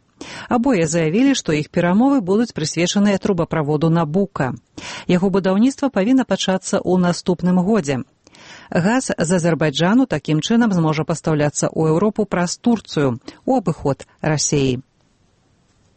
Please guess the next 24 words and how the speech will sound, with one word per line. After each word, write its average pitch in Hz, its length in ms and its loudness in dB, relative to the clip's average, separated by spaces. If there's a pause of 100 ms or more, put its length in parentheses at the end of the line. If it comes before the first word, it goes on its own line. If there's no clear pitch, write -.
(880)
Групе 254 340 2
амерыканскіх 254 760 0
місіянераў 208 600 2
на 156 160 2
Гаіці 180 420 0
сёння 262 300 2
было 214 240 0
прад'яўлена 190 720 2
абвінавачанне 165 680 0
ў 185 180 -2
выкраданні 156 580 2
дзяцей 156 440 0 (280)
і 269 120 2
спробе 226 440 0
іх 202 180 -4
нелегальнага 180 720 2
вывазу 151 400 0
з - 80 -8
краіны. 190 440 2 (580)
Іх 294 180 0
справа 233 320 0
далей 170 260 0
перадаецца 160 600 0
следству. 170 640 0